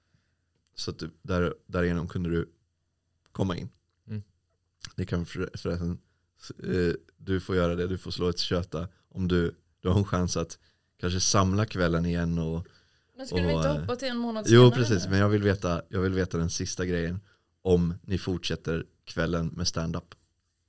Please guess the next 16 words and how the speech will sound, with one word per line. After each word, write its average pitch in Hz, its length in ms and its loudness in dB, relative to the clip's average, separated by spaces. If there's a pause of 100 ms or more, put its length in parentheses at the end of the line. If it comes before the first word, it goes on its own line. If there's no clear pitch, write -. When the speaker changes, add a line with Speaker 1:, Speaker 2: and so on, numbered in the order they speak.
(640)
Speaker 1:
<laughs> - 1500 -16
Ni 92 100 -10
kan, - 240 -2
du 98 60 -4
ska 90 160 -4
slåss 87 240 -4
två - 240 -4
gånger 85 380 -2
på 85 100 -12
grund 82 200 -4
av 80 60 -8
din, 80 240 -6
eh, 78 220 -8 (260)
<laughs> - 0 - (2750)
Speaker 2:
Nio. 113 380 -4 (1000)
Speaker 1:
Nio. 82 320 -2